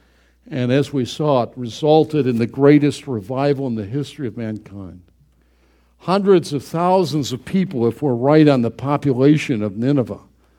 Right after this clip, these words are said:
were saved in this three days of preaching.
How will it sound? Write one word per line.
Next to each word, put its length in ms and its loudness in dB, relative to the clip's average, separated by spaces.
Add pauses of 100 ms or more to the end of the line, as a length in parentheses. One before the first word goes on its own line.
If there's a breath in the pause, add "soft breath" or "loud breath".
(600)
were 120 -2
saved 840 0 (260)
in 140 -2
this 260 -2
three 300 0
days 480 6
of 160 -14
preaching. 540 -8